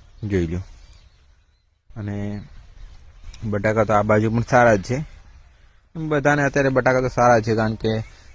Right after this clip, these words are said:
જેવી જેની મહેનત એવા બટાકા ખેતરમાં થાય, એ તો બધાને ખબર છે. બાકી કોઈ ખેડૂત તો મહેનત ના,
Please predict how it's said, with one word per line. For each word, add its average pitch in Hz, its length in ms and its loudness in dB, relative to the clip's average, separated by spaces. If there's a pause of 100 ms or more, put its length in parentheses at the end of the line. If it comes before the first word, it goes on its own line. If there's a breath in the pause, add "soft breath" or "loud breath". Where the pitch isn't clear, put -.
(160)
જેવી 110 180 2
જેની 107 280 2
મહેનત 110 360 2
એવા 104 160 6
બટાકા 104 480 2
ખેતરમાં 107 500 -2
થાય, 113 220 2
એ 101 60 0
તો 101 100 0
બધાને 98 320 -2
ખબર 120 280 0
છે. 101 120 -2
બાકી 101 520 -2 (840 soft breath)
કોઈ 139 280 4
ખેડૂત 147 300 2
તો 151 160 4
મહેનત 123 380 0
ના, 131 140 2